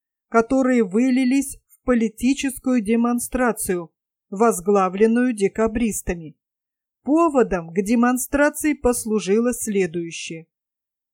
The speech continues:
Чернов – небогатый и незнатный офицер,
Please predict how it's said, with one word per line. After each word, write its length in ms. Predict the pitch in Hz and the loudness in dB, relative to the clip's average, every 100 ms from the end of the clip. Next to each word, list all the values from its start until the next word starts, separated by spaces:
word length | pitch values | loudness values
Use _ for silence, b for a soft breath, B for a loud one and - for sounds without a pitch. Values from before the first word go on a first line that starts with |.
| _ | _
Чернов – 600 | - 302 349 277 220 208 - | 0 4 4 4 6 4 2
небогатый 840 | 202 226 220 254 220 247 330 311 294 | -2 0 2 2 2 0 0 0 -2
и 220 | - 247 | 0 0
незнатный 760 | 233 226 - 208 240 254 277 269 | 2 0 0 0 0 0 0 0
офицер, 680 | 262 269 - 214 175 - | -2 -6 -4 -2 -4 -6